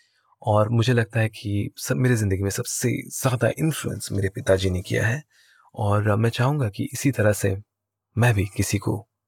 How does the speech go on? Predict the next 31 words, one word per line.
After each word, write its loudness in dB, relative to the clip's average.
उतना 2
ही 4
influence 0
कर 2
पाऊँ। -4
What 4
do 0
people 0
misunderstand -2
most 2
about 0
you? -20
लोगों 4
को 2
लगता 4
है 2
कि 2
अगर 4
मैं 2
शांत 0
हूँ 2
तो 2
कहीं 2
ना 0
कहीं 2
मैं 4
थोड़ा 4
बुद्धू 4
हूँ 2
या 4
फिर 2